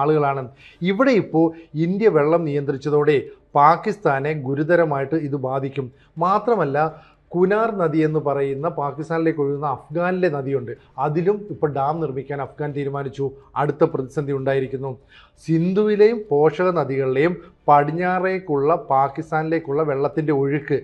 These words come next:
നമ്മൾ നിയന്ത്രിക്കുന്നത് പാകിസ്ഥാനിലെ കൃഷിക്ക് വമ്പൻ തിരിച്ചടിയാണെന്നുള്ള കാര്യം അവർക്കും അറിയാം. പക്ഷേ ഇപ്പോഴാണ് Institute of Economic and Peace എന്ന് പറയുന്ന സംഘടന അവിടെ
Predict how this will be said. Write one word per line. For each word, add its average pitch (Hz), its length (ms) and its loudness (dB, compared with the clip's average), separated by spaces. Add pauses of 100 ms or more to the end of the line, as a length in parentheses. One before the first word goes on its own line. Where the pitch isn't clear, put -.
(320)
നമ്മൾ 185 220 2 (140)
നിയന്ത്രിക്കുന്നത് 143 720 0 (440)
പാകിസ്ഥാനിലെ 196 840 0
കൃഷിക്ക് 151 400 -6
വമ്പൻ 139 280 0 (120)
തിരിച്ചടിയാണെന്നുള്ള 156 800 0
കാര്യം 165 220 2
അവർക്കും 175 300 -2
അറിയാം. 135 180 2 (280)
പക്ഷേ 170 160 0 (120)
ഇപ്പോഴാണ് 185 580 4 (400)
Institute 180 720 -4
of - 80 -4 (220)
Economic 170 440 -4 (100)
and 151 140 -2 (440)
Peace 190 320 -2
എന്ന് 156 180 0
പറയുന്ന 151 280 2 (120)
സംഘടന 139 420 -2
അവിടെ 143 140 0